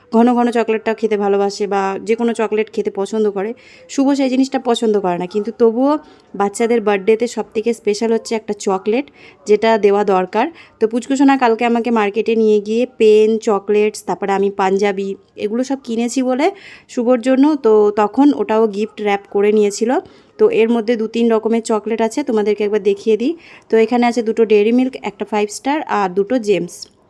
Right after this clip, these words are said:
তো এই অল্প চকলেটের মধ্যে দুই ভাই বোনের দু একদিন ভালোভাবে হয়ে যাবে খাওয়া। আর তারপরে দুপুরের পরে ভিডিওটা শ্যুট করছি একদম সন্ধেবেলা, মানে ওই সাতটা, সাড়ে সাতটার দিকে। তো এখানে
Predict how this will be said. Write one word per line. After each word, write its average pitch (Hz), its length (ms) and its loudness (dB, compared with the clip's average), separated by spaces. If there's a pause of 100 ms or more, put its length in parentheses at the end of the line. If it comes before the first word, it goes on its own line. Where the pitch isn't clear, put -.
(120)
তো 285 140 -2
এই 269 340 -2
অল্প 226 280 0
চকলেটের 220 420 -2
মধ্যে 214 180 0
দুই 214 140 -2
ভাই 190 220 -2
বোনের 214 260 0 (380)
দু 208 140 2
একদিন 220 300 2 (180)
ভালোভাবে 202 440 2 (320)
হয়ে 190 180 2
যাবে 202 220 0
খাওয়া। 220 400 2 (440)
আর 208 320 0
তারপরে 240 460 0
দুপুরের 240 380 0
পরে 262 220 0
ভিডিওটা 247 380 -2
শ্যুট 240 220 -6
করছি 240 460 -8
একদম 220 520 2
সন্ধেবেলা, 220 640 0
মানে 233 200 0
ওই 285 160 0
সাতটা, 247 440 -8
সাড়ে 226 180 -4
সাতটার 220 360 -6
দিকে। 247 280 -2 (520)
তো 240 180 6
এখানে 254 380 2